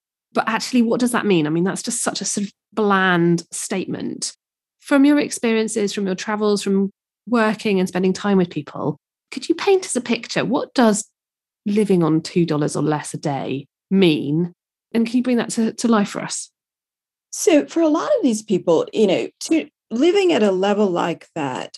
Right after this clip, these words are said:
Speaker 2: means that you don't have electricity in your household. And so, you know, my role was to try to see, can we use the mobile phone?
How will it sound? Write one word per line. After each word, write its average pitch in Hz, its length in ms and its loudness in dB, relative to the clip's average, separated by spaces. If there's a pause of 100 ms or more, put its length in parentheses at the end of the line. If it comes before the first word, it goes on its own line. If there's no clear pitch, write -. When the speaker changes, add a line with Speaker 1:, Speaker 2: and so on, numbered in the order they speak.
(120)
Speaker 2:
means 214 640 4 (500)
that 190 460 4 (460)
you 180 140 -2
don't 196 360 4
have 202 280 -2
electricity - 720 -2
in 135 80 2
your 139 120 -4
household. - 640 -6 (440)
And 185 160 -2
so, 202 140 0
you 165 220 2
know, 165 140 -2 (200)
my 185 260 2
role 175 400 2
was 170 400 -2
to 175 140 -8
try 156 380 -2
to 151 180 -10
see, 160 360 2
can 180 180 0
we 160 80 2
use 160 280 2
the 170 80 -4
mobile 143 400 -2
phone? 151 400 -2